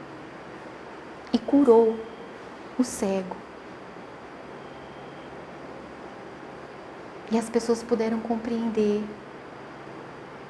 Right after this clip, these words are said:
qual o verdadeiro caráter de Deus, qual a verdadeira atitude do cristão,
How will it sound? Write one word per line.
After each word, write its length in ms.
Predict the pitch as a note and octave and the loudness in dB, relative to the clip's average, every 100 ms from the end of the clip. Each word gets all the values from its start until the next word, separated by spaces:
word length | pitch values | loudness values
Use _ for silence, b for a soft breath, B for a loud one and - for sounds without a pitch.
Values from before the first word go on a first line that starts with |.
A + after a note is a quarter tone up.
| - | -2
qual 220 | A#3 A#3+ | 2 4
o 60 | A3+ | 4
verdadeiro 720 | A3 G#3+ G#3+ G3+ A3 A#3 A3+ | 2 2 0 6 6 6 2
caráter 540 | - G#3+ G3+ G#3 G#3+ | -2 -2 -4 -4 -4
de 140 | G#3 G#3+ | -4 -2
Deus, 720 | F#3+ F#3 F#3 F#3 - - - - - - - - - - - - - - - - - - - - | 0 0 0 -6 -10 -10 -10 -12 -14 -14 -14 -14 -14 -14 -10 -6 -4 -4 -10 -12 -14 -14 -14 4
qual 160 | - A#3 | 10 10
a 40 | |
verdadeira 540 | A3+ A#3 A3+ G#3 A#3 A3+ | 10 4 4 10 10 10
atitude 440 | A3 A#3+ A3+ A3 | 2 -2 0 0
do 120 | G#3+ | 0
cristão, 680 | - A3 A3 - G#3 G3+ | 0 -2 -2 -4 -2 0